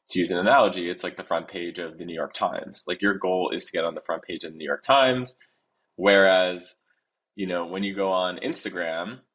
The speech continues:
like, most of the content on your feed is still via your friends. So, like, I follow Eric Thornburg, I follow Ben Casnocha, like, these are my friends, I see them, and I'll, that's where I go to consume a lot of that content.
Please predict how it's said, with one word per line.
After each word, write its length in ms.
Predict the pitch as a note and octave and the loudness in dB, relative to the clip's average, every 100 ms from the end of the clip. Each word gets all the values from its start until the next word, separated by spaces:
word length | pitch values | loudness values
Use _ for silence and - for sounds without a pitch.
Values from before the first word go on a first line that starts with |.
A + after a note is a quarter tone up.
| _ _ _ _ | _ _ _ _
like, 360 | - F#2 F2 - _ _ F#2+ | -2 -2 -2 -8 _ _ -8
most 500 | G2+ G#2+ B2 B2 G#2 | -2 2 2 0 -6
of 100 | G2 | -8
the 80 | |
content 680 | F#2+ F#2+ F2+ F2 F#2+ F2 F2+ - | -6 -2 -2 -2 -6 -6 -8 -8
on 160 | E2+ | -8
your 120 | F2 | -8
feed 480 | - C#3 C3+ G2+ G2 | -8 -2 0 0 -4
is 160 | F2 - | -8 -6
still 600 | - - F#2 F2+ F2 D#2 | -6 -2 0 0 -6 -10
via 220 | F#2+ E2+ E2+ | -8 -6 -6
your 160 | D#2+ | -8
friends. 560 | - E2+ C2 G1+ G1+ - | -6 -2 -2 -4 -8 -4
So, 200 | E2+ E2 | -2 -2
like, 200 | E2 E2+ | -2 0
I 80 | F2+ | 2
follow 380 | F2+ E2+ E2+ | 2 2 2
Eric 260 | - C#2+ - | -2 -4 0
Thornburg, 480 | D#3+ D3 C3 B2+ A2+ - | 0 2 2 0 0 -2
I 140 | F#2 | -2
follow 260 | - F2 E2+ | 2 2 2
Ben 200 | F2 F2 | 0 -4
Casnocha, 640 | F#2+ F#2 C3+ C3 B2+ A#2 | -4 0 0 4 4 4
like, 160 | G2 F2 | 2 -4
these 120 | F2+ | -10
are 60 | F2+ | -8
my 160 | E2+ | -10
friends, 420 | F2+ D3 C#3+ C3+ - | 0 0 0 -4 -8
I 120 | F#2 | -8
see 180 | - F#2 | -8 -8
them, 460 | F2+ F2 F2 F#2 _ _ _ _ _ _ | -6 -8 -10 -16 _ _ _ _ _ _
and 800 | F2+ F2 F2 F2 F2 E2+ E2+ E2 - | -2 0 0 -4 -8 -10 -10 -4 2
I'll, 320 | F2+ E2+ - _ _ _ _ | 2 0 -10 _ _ _ _
that's 180 | - - | -2 0
where 100 | F#2+ | 2
I 100 | F2+ | 2
go 260 | E2 F2+ E2+ - | 2 -4 -4 -10
to 120 | - F#2 | -8 -8
consume 520 | - F2 - F2+ E2+ | -8 -8 -6 -6 -4
a 40 | |
lot 160 | E2 D#2+ | -4 -4
of 60 | |
that 180 | D2 C#2+ | -4 -6
content. 480 | - D#2 - - - | -8 -12 -8 -8 -8